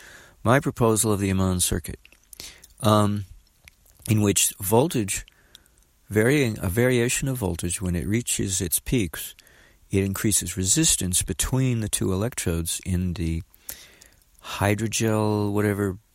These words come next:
medium in which they now have to conduct current to jump across the two leads, the two iron leads or the two copper leads, depending on which transistor we're talking about. Um, and since current can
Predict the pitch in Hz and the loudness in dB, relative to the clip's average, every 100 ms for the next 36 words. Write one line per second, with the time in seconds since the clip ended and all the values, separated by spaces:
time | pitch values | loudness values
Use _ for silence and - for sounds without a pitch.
0 | _ 92 85 101 120 120 120 123 143 - | _ -8 -2 0 2 0 0 -2 -4 -6
1 | - _ - - 98 101 202 - - - | -18 _ -6 -2 0 2 0 -2 -4 -2
2 | 98 98 101 104 98 90 - 98 90 - | 0 0 -2 -2 -4 -6 -4 -2 -2 -4
3 | 92 87 - - 156 123 73 - 87 85 | -2 -4 -6 -4 -2 -2 -4 -6 -4 -4
4 | 80 92 87 - - 82 82 - 78 78 | -2 -4 -4 -6 -6 -4 -4 -6 -6 -4
5 | 78 127 - - - - - 80 80 90 | -2 -2 -2 -4 -8 -6 -4 -2 0 0
6 | 92 95 98 110 82 80 - 87 - 127 | 0 -2 -2 -4 -6 -6 -6 -4 -2 -2
7 | 95 78 - - - - - - - - | -2 -4 -6 -10 -12 -16 -20 -20 -10 -6
8 | 80 82 80 82 - 80 80 80 - 71 | -4 -4 -4 -4 -4 -4 -4 -4 -4 -6
9 | 76 - 101 - 78 - 62 - _ - | -6 -2 -2 -4 -8 -6 -8 -12 _ -20
10 | - - - - - - - _ _ - | -20 -20 -20 -20 -20 -20 -20 _ _ 0
11 | 98 95 98 - 135 - - - 139 120 | 2 2 0 0 0 0 -2 -2 0 0
12 | - - 110 117 123 | -2 -2 0 0 -2